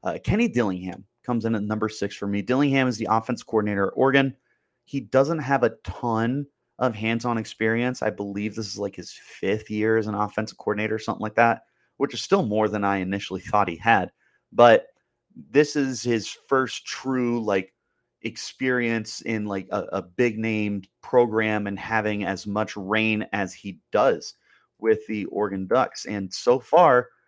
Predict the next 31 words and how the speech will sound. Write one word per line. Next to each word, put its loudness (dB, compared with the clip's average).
you -6
know, -2
it's, -8
it's -12
looking 0
pretty 0
good 2
for 2
him. -4
I, -2
prior 4
to 2
that, 2
he -4
was 2
a -2
quarterbacks 0
and -4
offensive -4
coordinator 2
for, 2
uh, -6
Auburn 4
and -4
Florida 0
State, -2
but 0
again, -2
didn't -4
necessarily -4
have -2